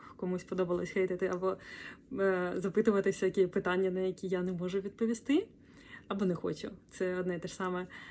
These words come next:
Е, тут, я думаю, що буде те ж саме, і я просто буду ділитися тим, що я живу, і нічим іншим. Навряд чи тут будуть якісь лав-, лайфхаки або рецепти,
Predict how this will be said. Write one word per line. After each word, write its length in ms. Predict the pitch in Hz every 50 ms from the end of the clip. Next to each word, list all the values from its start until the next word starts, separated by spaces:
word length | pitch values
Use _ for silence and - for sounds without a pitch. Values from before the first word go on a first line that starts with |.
| - - - - - - - -
Е, 400 | - 196 196 190 185 185 185 175 - - - - - - - - - _ - - - - - - - - - - - - - -
тут, 180 | - 277 285 226 - - - -
я 160 | 214 247 254
думаю, 280 | 247 269 277 285 285 262
що 100 | - 240
буде 160 | 254 233 247
те 100 | 247 247
ж 60 | 233
саме, 340 | - 240 233 233 240 311 392 - - - - - - - - - -
і 160 | - 240 226
я 100 | 220 226
просто 260 | 226 226 240 226 -
буду 160 | 196 202 208 190
ділитися 440 | 175 185 180 185 - 185 - 190
тим, 140 | - 185 180
що 120 | 175 - 190
я 100 | 185 175
живу, 340 | 185 185 180 196 208 196 196 -
і 300 | 196 196 196 196 190 185
нічим 320 | 185 170 - 180 175 170
іншим. 300 | 165 160 - - - - - - - - - -
Навряд 260 | 254 254 254 285 269 -
чи 80 | 240
тут 160 | 220 208 175
будуть 260 | - 190 165 180 170 196
якісь 240 | 185 - 175 -
лав-, 260 | 196 180 170 185 - 190
лайфхаки 640 | 190 185 185 180 - - 233 262 254 254 214 190 -
або 220 | 185 180 165 180 175
рецепти, 600 | 180 170 - 269 285 277 - - 190 190 190